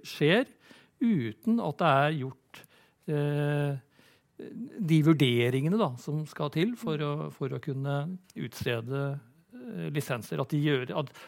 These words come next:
at, eh, lisensene utstedes på sviktende grunnlag, rett og slett, er det man sier i rapporten. Dette gjelder jo selvfølgelig ikke all eksport av militært materiell fra Norge. Det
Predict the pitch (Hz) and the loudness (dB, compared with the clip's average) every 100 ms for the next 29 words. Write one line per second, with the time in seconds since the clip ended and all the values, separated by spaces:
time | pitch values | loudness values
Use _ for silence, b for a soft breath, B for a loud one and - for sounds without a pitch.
0 | B - 143 156 160 156 - 135 123 - | B -10 0 4 4 2 2 0 -2 -10
1 | - - - 185 202 160 127 - 139 131 | -20 -18 -2 2 2 0 -6 -4 -4 -4
2 | - - - - - 135 151 135 117 160 | -8 -10 -6 -6 -4 -2 2 2 4 4
3 | 147 113 123 127 - 165 139 131 139 B | 2 -6 -10 -10 -6 -4 -2 -4 -8 B
4 | B B - 165 143 - 135 117 117 120 | B B -12 -8 -8 -4 -4 -4 -6 -4
5 | 120 117 123 120 - 160 156 B B 170 | -6 -6 -8 -10 -12 -12 -10 B B 4
6 | - 214 170 135 156 165 214 160 139 156 | 6 10 10 8 4 0 -2 2 2 4
7 | 185 127 - - _ 165 156 214 254 - | 2 2 -4 -6 _ 2 4 4 0 -6
8 | - _ - 262 - 208 156 - - - | -14 _ -8 -6 -4 -4 -4 -8 -20 -20
9 | _ - - - _ 170 160 156 - - | _ -20 -20 -20 _ 2 4 4 0 -2
10 | 165 160 151 127 151 135 151 131 127 147 | 2 2 4 0 0 0 2 2 2 0
11 | 135 113 127 143 B B B 135 151 | 0 -2 -2 -4 B B B 6 6